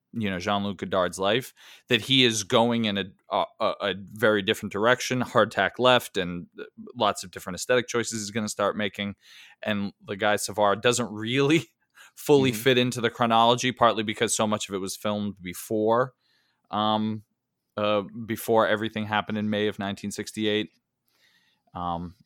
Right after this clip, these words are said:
Speaker 1: and so basically that's all that is <laughs> said about Le Gai
Speaker 2: Yeah.
Speaker 1: Savoir in the, in the
Speaker 2: Mm-hmm.
Speaker 1: book.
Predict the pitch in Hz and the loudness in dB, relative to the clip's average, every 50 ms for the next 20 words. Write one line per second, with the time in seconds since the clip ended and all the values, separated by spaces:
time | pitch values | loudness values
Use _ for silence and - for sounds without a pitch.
0 | _ - 113 110 104 - - 135 107 135 151 147 - - 139 - 120 107 104 107 | _ -6 -4 -2 0 0 0 2 6 6 6 6 4 0 -2 -2 2 4 4 4
1 | 107 - - - 117 117 113 113 113 110 98 107 98 - - 170 127 - - - | 4 2 0 4 8 8 8 8 6 4 0 -4 -6 -4 -2 0 2 2 4 4
2 | - 220 196 165 165 151 117 143 135 127 98 104 113 113 95 117 110 107 110 143 | 4 4 6 4 2 2 4 4 4 4 4 2 -2 0 2 4 4 6 6 6
3 | 170 160 131 95 90 104 107 107 104 107 107 101 98 101 98 98 95 98 92 92 | 6 4 2 0 -2 0 2 4 4 4 4 4 2 0 -2 -2 -2 -2 -2 -2
4 | 85 - - 101 104 101 98 104 120 110 101 95 87 - - | -4 -6 -6 -6 -6 -4 -4 -4 -2 0 0 0 -2 -4 -12